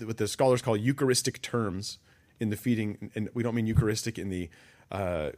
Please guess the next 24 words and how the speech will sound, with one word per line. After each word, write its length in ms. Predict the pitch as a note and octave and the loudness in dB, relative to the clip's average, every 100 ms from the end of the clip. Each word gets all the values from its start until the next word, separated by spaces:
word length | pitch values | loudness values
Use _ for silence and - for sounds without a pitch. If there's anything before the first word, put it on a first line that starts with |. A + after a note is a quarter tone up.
| - - | -10 -6
in 100 | A2 | -4
the 80 | |
discussion 540 | G2+ - A#2 A2 A2 G2+ | -2 0 0 -2 -4 -2
about 360 | F#2 F2+ G2+ | -2 -4 -6
transubstantiation 1000 | - A2+ G#2+ G2 - G2 G2 G2 G2+ G#2 F#2 | -6 -4 -4 -4 -4 -4 -4 -4 -4 -6 -6
and 320 | F2 F2 E2+ - - _ _ - | -6 -8 -10 -18 -20 _ _ -6
Catholicism, 640 | B2+ G#2 F#2+ - G2+ G2+ | 0 2 0 -2 -4 -4
that 180 | F#2+ F#2 | -4 -4
debate. 240 | G2 G2 | -4 -2
This 160 | G2 F#2+ | -2 -6
is 140 | F2 - - F#2+ | -10 -16 -18 -6
irrelevant 540 | G#2+ G2+ A#2+ F#2+ F2+ - | -2 2 2 0 -6 -8
to 60 | |
the 140 | F#2 E2 | -6 -6
issue. 300 | - E2 F2 - - - _ _ - - | -6 -10 -12 -18 -20 -20 _ _ -20 -10
Um, 360 | G2+ E2 D#2+ D#2 | -6 -4 -6 -10
the, 180 | A2 G#2 | -6 -6
the 240 | - A2+ | -2 2
idea 320 | G#2+ G#2 C3+ C#3+ | 2 2 0 0
here 200 | A#2 G2 | 0 -2
is 140 | F#2 | -2
that 100 | G2+ | -2
there 200 | G#2 F#2+ | 0 0
is 120 | F2+ | -2